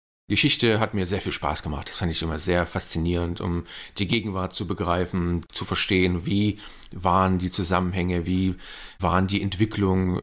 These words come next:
auf der Welt, in Europa, in Deutschland. Fand ich eine sehr faszinierende Sache, deswegen,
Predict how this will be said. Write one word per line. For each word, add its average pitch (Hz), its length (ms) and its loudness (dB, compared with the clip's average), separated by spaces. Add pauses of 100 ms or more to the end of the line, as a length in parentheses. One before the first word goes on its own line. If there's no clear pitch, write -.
(160)
auf - 140 -2
der 90 160 0
Welt, 87 260 2
in 101 140 0
Europa, 90 480 0
in 92 180 0
Deutschland. 90 520 -2 (340)
Fand 123 160 2
ich 117 120 0
eine 123 140 2
sehr 127 220 4
faszinierende 120 600 2
Sache, 120 260 0
deswegen, 117 420 4